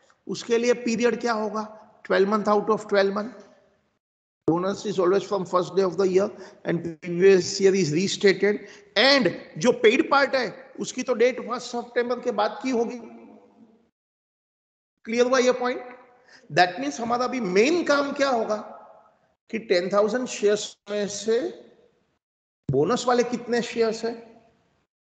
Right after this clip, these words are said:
and paid वाले कितने shares हैं, वो element separate करना होगा। वो जो सीए करते हैं ना, I tell you, eighty percent of C A student ये ठीक से नहीं कर सकते हैं,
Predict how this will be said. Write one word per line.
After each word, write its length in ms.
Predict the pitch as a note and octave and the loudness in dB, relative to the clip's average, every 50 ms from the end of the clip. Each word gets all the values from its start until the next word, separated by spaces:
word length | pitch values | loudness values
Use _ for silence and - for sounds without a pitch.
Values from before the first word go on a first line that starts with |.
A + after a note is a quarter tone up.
| _ _ _ _ _ _ _ _ _ _ _ _ _ _ _ _ _ _ _ _ - | _ _ _ _ _ _ _ _ _ _ _ _ _ _ _ _ _ _ _ _ -2
and 200 | F3 F#3+ F#3 E3+ F3+ - | -2 -2 -2 -2 2 4
paid 260 | G#3 G3+ A3+ A3+ G#3+ | 6 6 6 6 6
वाले 220 | G3+ G3 G3+ G3+ | 6 6 6 4
कितने 400 | G3 - G3+ - - F#3 G3 G3+ F#3 | 2 0 -4 -6 -6 -4 -4 -4 -4
shares 360 | - - - G3+ F#3+ - - | -4 -2 -2 -2 -2 0 0
हैं, 80 | G#3+ | 2
वो 180 | G#3 G#3 F#3+ F3 - - - | 2 2 2 0 -2 -4 -2
element 340 | D#3 E3 E3+ F3 F3+ F#3+ F#3 | 0 0 0 0 0 -2 -4
separate 480 | - - D#3 C3 - D#3 D#3 D3+ - - | -4 -4 -4 -4 0 0 0 0 0 -2
करना 200 | C3+ B2 B2 B2 | -2 -2 -2 -2
होगा। 280 | A2+ A#2+ A2 G#2+ A#2 A2+ A2+ - - - - - _ - | -2 -2 -4 -4 -4 -4 -6 -8 -16 -20 -20 -8 _ 0
वो 60 | F3+ | 0
जो 180 | F3 G#3 A#3+ | 2 4 2
सीए 320 | A3 - - F#3 E3+ A3 A#3+ A#3+ | 2 2 0 4 6 6 6 6
करते 300 | A#3 G#3+ G3+ - - G#3+ | 4 2 2 2 2 2
हैं 160 | G#3+ F3+ F3+ D#3 | 2 2 0 -2
ना, 120 | D3 C#3+ D#3+ - - - - - - - - _ _ _ _ _ _ _ _ _ _ _ _ _ - | -2 -4 -4 -6 -8 -12 -18 -20 -20 -20 -20 _ _ _ _ _ _ _ _ _ _ _ _ _ 2
I 80 | E3 F3 E3+ | 2 2 4
tell 160 | - G3 G3+ A3 | 4 2 2 2
you, 100 | B3 A3 - - | 0 -2 2 4
eighty 280 | F3+ E3+ F3 B3+ C4+ C#4 - | 4 4 6 4 0 2 2
percent 400 | - A3 - - A#3 A3+ A#3 A#3 | 2 0 2 0 0 2 2 0
of 80 | A3 A3 | 0 0
C 180 | - - A3 G#3 G#3+ | -2 -4 2 4 4
A 40 | G#3 G#3 | 2 2
student 380 | - - F#3+ E3+ D3 C#3+ C3 A#2 - - - - - - _ _ _ _ _ _ _ _ _ _ _ _ _ | 0 -2 -2 0 0 -2 -4 -6 -10 -16 -20 -20 -20 -20 _ _ _ _ _ _ _ _ _ _ _ _ _
ये 60 | G3+ G3 G3+ | 2 2 2
ठीक 140 | G#3+ G#3 - | 0 -2 2
से 140 | - A3+ G#3+ | 2 4 4
नहीं 140 | G3+ G#3 | 4 2
कर 140 | G3 G3 D#3 | 2 2 0
सकते 320 | - - - - - - A#2 | 0 -2 -6 -8 -6 -8 -8
हैं, 140 | A2 - | -8 -6